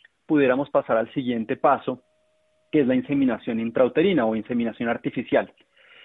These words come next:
que esto no es otra cosa que preparar el, el cuerpo de la mujer, es decir, lo, los ovarios, esto se puede hacer en un ciclo normal de la mujer o con medicamentos, cuando queremos que haya un poquito más de probabilidades, e introducir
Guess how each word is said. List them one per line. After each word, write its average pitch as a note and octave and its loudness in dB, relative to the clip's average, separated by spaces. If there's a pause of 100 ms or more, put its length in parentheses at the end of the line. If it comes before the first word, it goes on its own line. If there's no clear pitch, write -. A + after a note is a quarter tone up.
(160)
que D3+ 0
esto - -4
no - 2
es - -2
otra E3+ 2
cosa D#3 -2
que E3 0 (460)
preparar C#3+ 2
el, D3+ -4
el C#3+ -8
cuerpo D#3 -4
de D#3 -2
la D#3 -4
mujer, D3 -4
es D3 -6
decir, C#3 -6
lo, B2+ -4
los B2+ -4
ovarios, E3+ 2
esto B2 -10
se C3 -10
puede A#2 -6
hacer B2 -10
en C3 -4
un C3 -6
ciclo - -6
normal B2+ 0
de C3+ -4
la C#3 -2
mujer C3 -2
o C#3+ -4
con B2 -8
medicamentos, A#2 -4 (140)
cuando A#2 -2
queremos A#2 -4
que - -2
haya B2+ 2
un B2 -2
poquito - -6
más C3 2
de B2+ -4
probabilidades, B2+ 4 (580)
e D#3+ 6
introducir D#3 2